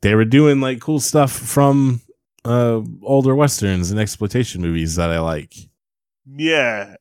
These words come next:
Speaker 2: I don't know there was anything necessarily revolutionary camera work-wise. It was just like, "Hey,
Speaker 1: This is good.
Speaker 2: here's a lot of cool shit we saw in Westerns and, and other exploitation movies and action
Speaker 1: Mm.
Speaker 2: movies," like you said.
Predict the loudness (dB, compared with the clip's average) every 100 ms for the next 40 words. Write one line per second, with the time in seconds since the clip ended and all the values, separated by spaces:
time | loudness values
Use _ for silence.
0 | -6 -2 0 0 0 0 0 -2 -4 -6
1 | -6 -6 -4 -4 -6 -8 -8 -12 -12 -14
2 | -14 -16 -14 -12 -12 -14 -14 -14 -14 -8
3 | -4 -4 -6 _ -12 -8 -6 0 2 2
4 | 2 2 2 0 -2 -4 -4 -6 -8 -6
5 | -4 -2 -4 -4 -6 -8 -10 -10 -10 -14
6 | -16 -14 -14 -14 -10 -2 0 -2 -4 -12
7 | -12 -14 -12 -12 -12 -12 -8 -6 -4 -6
8 | -10 -14 -16 -14 -10 -8 -10